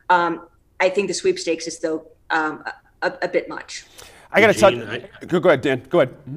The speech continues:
Speaker 3: Gene, I was gonna say the one thing I'm appalled at from, that I've heard all day today, uh, that just shocks me, and I, I'm, I'm just absolutely, it just tears at my inner fiber, is when Eric Grego says he's never won a lottery.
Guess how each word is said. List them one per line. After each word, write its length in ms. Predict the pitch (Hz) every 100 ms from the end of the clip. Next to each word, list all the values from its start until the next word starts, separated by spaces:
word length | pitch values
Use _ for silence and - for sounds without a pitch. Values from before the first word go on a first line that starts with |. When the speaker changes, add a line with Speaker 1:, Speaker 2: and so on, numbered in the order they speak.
| -
Speaker 3:
Gene, 160 | 143 147
I 40 |
was 60 | 180
gonna 120 | 156
say 180 | 135 131
the 80 | 113
one 140 | 131
thing 100 | 139
I'm 140 | 123 110
appalled 400 | 101 117 113 98
at 100 | -
from, 240 | 98 92 85
that 120 | 98
I've 120 | 98
heard 160 | 104 110
all 140 | 110
day 220 | 98 98 95
today, 420 | 95 90 85 82 _ _ _ -
uh, 240 | 95 90
that 180 | 90 98
just 220 | 87 95
shocks 540 | - - 120 117 - 98
me, 180 | 87
and 100 | 87
I, 40 | 87 -
I'm, 160 | 92 90
I'm 120 | 95
just 280 | 92 95 _ -
absolutely, 500 | 110 - 113 98 - - - _ _ _ -
it 60 |
just 240 | 101 127 - - - _ _ _ -
tears 360 | 139 147 135
at 100 | 113
my 160 | 107 104
inner 260 | 110 110
fiber, 500 | 98 123 120 107 98
is 180 | 92 87
when 140 | 101 -
Eric 260 | 131 123
Grego 300 | 123 123 117
says 200 | 98 107
he's 240 | 101 92 101
never 300 | 104 113 110
won 240 | 110 107
a 80 | 90
lottery. 500 | 98 113 95 90